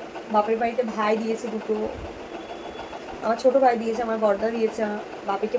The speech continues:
বলেছি যে, বাপিও নিয়ে এসছে একটা শাড়ি। তো বাদবাকি, আহ, মানে চারটে শাড়ি, দুটো শাড়ি এই দিকে রয়েছে, যেগুলো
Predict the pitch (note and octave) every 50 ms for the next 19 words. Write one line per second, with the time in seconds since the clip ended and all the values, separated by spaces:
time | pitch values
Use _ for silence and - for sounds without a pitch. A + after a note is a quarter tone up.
0 | G#3+ A3 G#3+ G#3 G3+ - - A3+ A3+ A3+ - G3+ G#3+ G3+ G3+ G3+ G#3+ G#3+ A3 -
1 | C#4 C#4+ C4 A#3+ G#3+ G#3+ A3 G#3+ - - G#3 - - A3 G#3+ A3 G#3+ G3+ G#3 G#3+
2 | - - - - - - - - - - - G#3+ G#3+ G#3+ G#3+ G#3+ G#3+ G#3 G3+ G3
3 | G3 G#3+ A3 A3+ - B3 B3+ B3 - - G#3+ G#3+ G#3 G3+ G#3 G#3 G#3 G#3 G#3 G#3
4 | G#3+ - - - - - - - - - - - - - - B3 F4 F#4+ F4+ F4+
5 | D4+ C#4+ - D4 C#4+ D4+ C4+ C4 C#4+ C#4+ A#3 A3+ C4 A3+ C4 B3 C4+ B3+ C4 B3+
6 | A#3 A#3+ G#3+ A#3 - C4 B3+ B3+ A#3+ A#3 A#3 - B3+ A#3 B3 C4 - - - -
7 | - - - - - - - - - - A3 C4 B3+ B3+